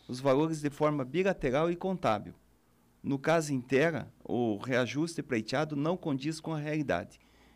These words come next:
vez que recentemente, período pandêmico, a oferta de ônibus foi reduzida.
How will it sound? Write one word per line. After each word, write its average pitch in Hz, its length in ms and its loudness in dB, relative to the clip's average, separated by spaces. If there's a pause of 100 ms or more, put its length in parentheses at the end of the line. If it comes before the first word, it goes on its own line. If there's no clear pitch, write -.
(140)
vez 165 300 2
que - 100 -10
recentemente, 170 920 0 (420)
período 170 420 2
pandêmico, 165 800 0 (600)
a - 100 0
oferta 151 500 2
de 127 120 0
ônibus 147 340 0
foi 151 140 -4
reduzida. 139 600 -4